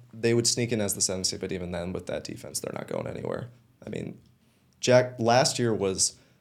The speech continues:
the chance to win a round or two and kind of legitimize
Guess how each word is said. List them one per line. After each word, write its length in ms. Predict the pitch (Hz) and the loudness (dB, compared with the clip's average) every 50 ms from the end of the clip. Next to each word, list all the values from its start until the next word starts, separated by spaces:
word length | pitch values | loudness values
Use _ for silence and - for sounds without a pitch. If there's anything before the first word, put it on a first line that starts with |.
| _ _ _ | _ _ _
the 60 | 104 | -4
chance 340 | - - 107 95 92 95 - | 0 0 0 0 0 0 0
to 120 | - - 95 | 0 -2 -2
win 300 | 87 92 90 90 95 - - | 0 0 0 0 -2 -4 -4
a 60 | 92 | -2
round 280 | 90 92 90 90 95 95 | -2 0 0 0 0 0
or 80 | 98 | 0
two 340 | 95 - - 107 101 101 - - | 0 0 0 0 0 0 0 -2
and 160 | 90 90 90 | -4 -6 -6
kind 240 | - 101 87 80 90 | -6 -6 -4 -4 -4
of 260 | 90 87 - - - _ _ _ _ _ _ _ _ _ - | -6 -6 -8 -14 -18 _ _ _ _ _ _ _ _ _ -4
legitimize 1120 | 101 104 92 101 101 92 95 92 - - 101 98 90 92 92 92 92 90 - - - | -2 -2 0 0 0 0 0 -4 -6 -8 -8 -6 -6 -4 -4 -4 0 0 -2 -2 -2